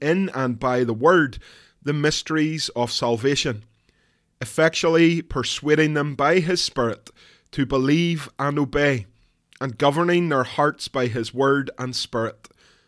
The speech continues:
overcoming all their enemies by his almighty power and wisdom, in such manner and ways as are most consonant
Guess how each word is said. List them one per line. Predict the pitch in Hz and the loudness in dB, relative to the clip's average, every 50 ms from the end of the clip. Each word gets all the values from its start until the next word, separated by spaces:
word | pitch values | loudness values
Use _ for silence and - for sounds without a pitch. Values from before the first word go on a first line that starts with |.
| _ _ _ - | _ _ _ -2
overcoming | 139 151 156 170 175 170 - 165 160 160 160 156 151 147 | 0 0 4 4 2 2 2 -2 2 2 2 2 2 -2
all | - - 139 147 156 165 180 | -2 -2 0 2 4 4 4
their | 185 190 185 170 | 4 4 4 4
enemies | 143 143 160 165 175 180 180 165 - - | 4 4 2 2 2 0 0 -2 -6 -8
by | - 139 135 131 | -4 0 0 0
his | 117 131 123 117 | 0 0 -4 -4
almighty | 143 123 123 117 120 127 139 143 156 156 | -4 -4 -4 -4 -2 -2 -2 -2 -2 -4
power | - - - 135 135 135 139 139 | -6 -4 0 2 4 4 4 2
and | 139 131 135 139 127 | 2 0 -4 -6 -4
wisdom, | 110 107 107 - 117 113 107 104 - _ _ _ _ _ _ _ _ _ _ _ - | -4 -6 -4 -6 -6 -6 -6 -8 -10 _ _ _ _ _ _ _ _ _ _ _ -10
in | 113 117 | -8 -4
such | 110 - - 180 185 185 - 175 | -2 -2 0 0 0 -2 -2 -4
manner | 156 139 127 123 120 120 110 92 - _ _ _ _ _ _ - | -2 -2 0 0 -2 -2 -4 -6 -10 _ _ _ _ _ _ 0
and | 151 175 196 214 | 2 2 2 2
ways | 196 160 135 123 117 110 98 - - - - - _ _ _ _ _ _ - | 2 2 2 2 2 -2 -4 -10 -12 -12 -12 -14 _ _ _ _ _ _ -6
as | - 135 120 | -6 -4 -2
are | 143 135 127 | 0 0 0
most | 127 139 147 151 147 - - - - _ - | 2 2 2 0 0 -2 -10 -10 -14 _ -14
consonant | - - 165 175 170 - - 156 135 120 117 - - | -6 -2 0 0 0 -2 -4 -4 -4 -4 -4 -8 -16